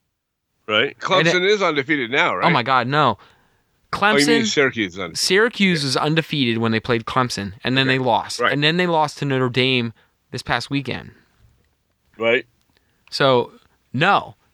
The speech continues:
Speaker 1: Okay. I'm telling you, I think Syracuse, I think Clemson's gonna take a dump. One
Speaker 2: I
Speaker 1: game.
Speaker 2: don't. All right, so let's forget about Clemson. Whatever.
Speaker 1: Okay.
Speaker 2: Clemson's
Speaker 1: I
Speaker 2: whatever.
Speaker 1: like Clemson.
Speaker 2: So,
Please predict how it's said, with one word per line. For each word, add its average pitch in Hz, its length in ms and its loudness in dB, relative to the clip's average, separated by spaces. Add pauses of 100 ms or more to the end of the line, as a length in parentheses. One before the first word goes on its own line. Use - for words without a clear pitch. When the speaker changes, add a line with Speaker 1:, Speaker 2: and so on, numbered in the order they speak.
(1800)
Speaker 1:
Okay. 156 440 -4 (2250)
I'm 123 160 -2
telling 151 300 0
you, 90 140 -6 (140)
I 127 80 -2
think 139 160 0
Syracuse, 123 580 -2
I 147 140 0
think 170 180 -2 (160)
Clemson's 143 400 -4
gonna 131 120 0
take 127 180 2
a 113 60 2
dump. 101 240 -2 (580)
One 113 180 2
Speaker 2:
I 120 80 4
Speaker 1:
game. 123 100 2
Speaker 2:
don't. 110 200 -4 (640)
All 165 60 0
right, 151 260 0
so 190 220 0
let's 208 180 0
forget 214 240 2
about 180 180 2
Clemson. 107 480 -2 (720)
Whatever. 127 360 0 (240)
Speaker 1:
Okay. 113 120 2
Speaker 2:
Clemson's 165 400 0
Speaker 1:
I 147 40 4
Speaker 2:
whatever. 214 220 2
Speaker 1:
like 277 140 2
Clemson. 139 360 -2 (240)
Speaker 2:
So, 170 340 2